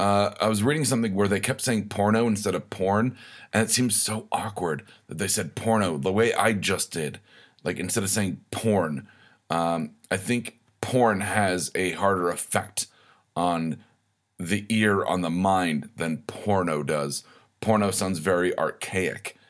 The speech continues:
and antique. But anyway, I am not in porn. See how I did that correctly in my own mind there?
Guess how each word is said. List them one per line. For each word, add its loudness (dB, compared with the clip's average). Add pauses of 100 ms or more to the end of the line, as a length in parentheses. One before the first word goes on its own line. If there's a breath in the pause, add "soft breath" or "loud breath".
(120 soft breath)
and -2
antique. -6 (440 soft breath)
But 0
anyway, 0 (1080)
I 2
am -2
not 0
in -4
porn. 0 (140)
See -6
how -2
I -2
did -6
that -2
correctly -2 (360 soft breath)
in -2
my -2
own -2
mind -4
there? 0